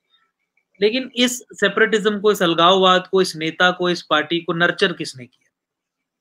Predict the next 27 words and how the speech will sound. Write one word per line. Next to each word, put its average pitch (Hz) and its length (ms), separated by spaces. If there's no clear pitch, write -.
बनाया 175 380
किसने, - 400
ताकतवर 196 440
किसने 131 320
किया? - 300
It 190 100
is 196 120
again 202 260
the 180 100
Indian 170 360
state। 202 320
That 233 180
is 233 60
the 262 100
question 196 500
which 190 220
we 190 60
need 165 260
to 135 140
ask। - 420
और 214 300
कब 254 200
ये 247 160
state 220 360
paradigms 185 500
और 185 180
policies 170 580